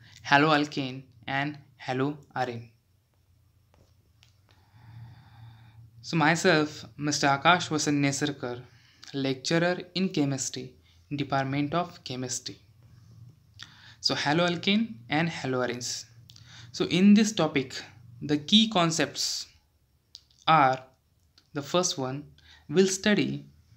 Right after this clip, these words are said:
the classification of halogen derivatives and also the general method of preparation of haloalkanes. The third one, physical properties of aryl halides,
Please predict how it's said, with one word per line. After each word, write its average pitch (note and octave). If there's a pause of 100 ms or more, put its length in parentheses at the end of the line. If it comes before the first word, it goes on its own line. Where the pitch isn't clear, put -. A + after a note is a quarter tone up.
the D3
classification F#3
of F3
halogen D3+
derivatives C3 (960)
and D#3
also F3 (720)
the C#3+
general D#3
method E3
of -
preparation D#3+
of G3+
haloalkanes. B2+ (800)
The C3+
third C3+
one, F#3+ (420)
physical G3+
properties G3
of E3+
aryl C#3+
halides, C3+